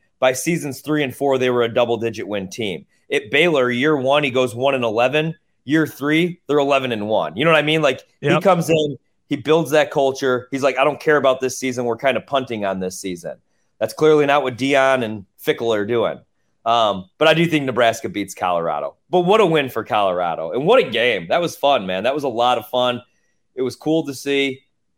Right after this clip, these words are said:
Speaker 1: Um, but I don't know if it's sustainable. I, I
Speaker 2: I
Speaker 1: still
Speaker 2: think
Speaker 1: feel
Speaker 2: Colorado beats Nebraska. I'm not there, but I think Nebraska's defense will do a better job against Colorado's offense than T C U did. I just don't think Nebraska's offense is very good. So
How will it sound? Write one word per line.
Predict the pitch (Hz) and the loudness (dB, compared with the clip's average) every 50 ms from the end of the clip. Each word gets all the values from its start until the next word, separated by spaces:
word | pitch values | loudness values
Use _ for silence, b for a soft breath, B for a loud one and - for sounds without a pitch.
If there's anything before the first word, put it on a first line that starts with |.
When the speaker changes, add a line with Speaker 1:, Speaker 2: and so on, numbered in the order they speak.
| _ _ _ _ _ _ - | _ _ _ _ _ _ -8
Speaker 1:
Um, | - 113 117 110 104 98 92 87 82 78 71 - _ - | -4 -2 0 0 0 -2 -2 -4 -6 -8 -12 -16 _ 0
but | 139 131 120 117 113 - - | 2 4 4 4 2 0 0
I | - 120 | 0 2
don't | 123 120 | 2 2
know | 113 113 107 | 2 0 -2
if | 104 - | -2 -4
it's | 104 101 - | -6 -10 -10
sustainable. | - 92 - - - 92 90 85 85 82 87 87 85 - _ _ - | -12 -18 -12 -6 -6 -4 -4 -6 -6 -6 -6 -8 -8 -10 _ _ -2
I, | 127 139 | -2 0
I | 127 139 | 2 2
Speaker 2:
I | 143 | 2
Speaker 1:
still | 294 339 - 143 | 2 2 0 0
Speaker 2:
think | - | 0
Speaker 1:
feel | - 147 233 | 0 0 0
Speaker 2:
Colorado | 226 202 185 180 180 175 165 156 | 2 0 0 0 0 0 0 -2
beats | 131 127 175 175 - - | -2 -4 -6 -6 -6 -6
Nebraska. | 151 131 120 143 139 139 135 - - 131 | -6 -4 -2 -2 0 -2 -2 -4 -6 -4
I'm | 131 185 233 233 | -2 -2 0 0
not | 190 165 147 127 | 0 0 0 -2
there, | 120 117 113 147 170 156 131 110 107 123 | -4 -6 -2 0 0 0 0 0 -2 -4
but | 147 131 147 | -2 -2 0
I | 156 175 | 0 0
think | 180 240 226 | 0 -2 -2
Nebraska's | 180 156 135 156 156 151 139 - 147 139 | -2 0 0 0 0 0 -2 -2 -4 -2
defense | 120 131 151 135 - 143 135 131 - | 0 0 0 0 0 -2 -4 -2 -2
will | 143 135 | -2 -2
do | 135 147 143 | -2 -2 -2
a | |
better | 123 151 147 139 135 | 0 0 0 -2 -2
job | 127 135 135 135 127 | -2 -2 -2 -2 -2
against | 123 123 110 | -4 -6 -4
Colorado's | - 143 139 131 120 120 117 113 104 | -2 -2 0 0 0 0 0 0 0
offense | 127 123 123 113 - 113 104 - | 0 -2 -2 -2 -6 -10 -10 -10
than | 120 107 | -12 -8
T | - 135 120 | -6 -4 -4
C | 110 - - 120 | -4 -4 -6 -6
U | 110 110 107 | -4 -4 -4
did. | 101 95 104 107 - | -4 -4 -6 -4 -2
I | 170 202 233 | -2 -2 0
just | 202 156 123 | -2 -2 -2
don't | 156 143 110 | -2 -2 -2
think | 143 139 | -2 -2
Nebraska's | 123 123 135 135 127 113 - 127 117 | -2 0 0 0 -2 -2 -4 -2 -2
offense | 120 120 - - 117 - - | -2 -2 -2 -4 -6 -8 -6
is | 110 | -6
very | 104 113 104 101 92 | -4 -4 -4 -4 -4
good. | 87 85 - - | -6 -8 -10 -8
So | - - 107 98 | -6 -4 -4 -4